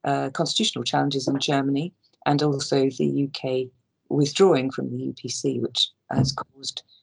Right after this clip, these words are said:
um, a, a slowing down in the progression of this court. Although it does now look like this may well be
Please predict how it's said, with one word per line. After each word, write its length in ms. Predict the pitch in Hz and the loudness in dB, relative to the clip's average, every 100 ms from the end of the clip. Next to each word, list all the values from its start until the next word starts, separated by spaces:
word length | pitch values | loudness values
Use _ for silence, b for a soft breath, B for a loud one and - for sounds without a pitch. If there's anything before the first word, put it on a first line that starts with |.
| _ - | _ -4
um, 340 | 135 127 127 - _ _ _ - _ - - | -2 -2 -8 -10 _ _ _ -20 _ -16 -6
a, 120 | - - - - - | -6 -2 -4 -4 -2
a 80 | 101 | -2
slowing 480 | - - 147 135 135 | -2 0 2 4 2
down 260 | 143 139 | 2 2
in 80 | 135 | 0
the 80 | 139 | -2
progression 600 | - 139 143 139 - 135 | -2 -2 0 0 -2 -4
of 100 | 127 | -6
this 240 | 123 - | -6 -8
court. 520 | - - 135 131 - - _ _ _ _ b b b - | -10 -8 -4 -4 -6 -14 _ _ _ _ b b b 4
Although 260 | 175 180 | 6 6
it 80 | 165 | 6
does 220 | 180 170 | 4 2
now 240 | 170 156 151 | 4 2 2
look 180 | 151 - | -2 -6
like 360 | 147 135 143 - _ - | -4 -4 -6 -14 _ -6
this 300 | 143 - 143 | -6 -6 -6
may 340 | 139 135 135 - | -4 -4 -6 -4
well 260 | 143 135 127 | -2 -2 -4
be 380 | 135 131 127 | -6 -6 -10